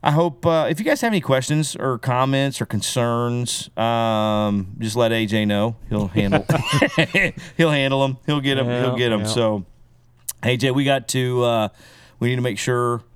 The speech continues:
Speaker 1: that, uh, you know, they know about the YouTube thing, right?
Speaker 2: Yeah.
Speaker 1: YouTube, our YouTube channel, so you can see some of these bits and pieces. Uh, A J cuts 'em up and throws 'em up there, and, and, uh, so you can check it out. Uh, see what we see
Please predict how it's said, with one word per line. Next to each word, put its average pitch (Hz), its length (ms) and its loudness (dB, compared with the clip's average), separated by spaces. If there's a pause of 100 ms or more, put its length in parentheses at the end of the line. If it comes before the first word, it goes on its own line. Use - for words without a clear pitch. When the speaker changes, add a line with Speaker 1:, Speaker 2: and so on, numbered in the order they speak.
(140)
Speaker 1:
that, 113 380 -2
uh, 110 540 -2
you 110 120 -4
know, 110 80 0
they 107 120 0
know 110 140 0
about 113 200 0
the 127 80 -4
YouTube 113 400 -2
thing, 117 340 -2 (260)
right? 113 220 0
Speaker 2:
Yeah. 160 200 0 (300)
Speaker 1:
YouTube, 120 420 -4
our 113 140 -2
YouTube 123 440 -2
channel, 127 420 -2
so - 140 -6
you 123 140 -4
can 120 120 -6
see 135 400 -2
some 131 280 -2
of 131 60 -2
these 131 240 -4
bits 123 260 -4
and 117 100 -6
pieces. 131 440 -8 (380)
Uh, 113 320 0
A 117 140 -2
J 120 160 -2
cuts 123 280 -4
'em 120 120 0
up 120 160 0
and 113 140 -4
throws 123 260 0
'em 120 120 -2
up 120 160 -4
there, 131 340 0
and, 120 240 -4
and, 110 420 -2
uh, 110 160 0
so 127 100 -6
you 117 60 -2
can 107 100 -4
check 117 200 -2
it 117 80 0
out. 113 240 0 (560)
Uh, 104 540 -2
see 120 220 -6
what 120 160 -2
we 117 160 -2
see 120 520 -4